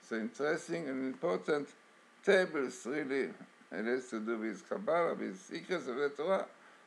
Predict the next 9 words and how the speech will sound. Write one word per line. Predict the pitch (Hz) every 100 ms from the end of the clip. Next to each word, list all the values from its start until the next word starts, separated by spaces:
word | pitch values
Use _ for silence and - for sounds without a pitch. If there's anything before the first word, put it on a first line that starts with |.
| -
but | - 117
this | 156 160 170
is | 160 - - - - -
what | 147 139 - - - - - -
Israel | 143 147 156 165 175
is. | - 202 196 - - -
Israel | 127 120 123 123 117
is | 113 104
a | 107 101